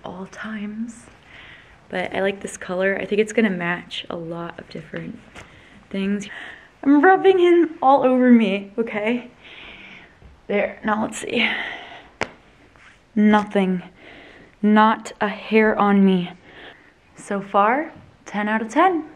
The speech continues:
Next, I have the padded off cropped cami. This is so soft. I don't know what material they're using.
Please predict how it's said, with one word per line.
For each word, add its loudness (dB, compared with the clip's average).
Next, -6
I -8
have -4
the -6
padded -4
off -6
cropped -6
cami. -4
This -8
is -10
so -4
soft. -6
I -2
don't -4
know -4
what -2
material -4
they're -2
using. -6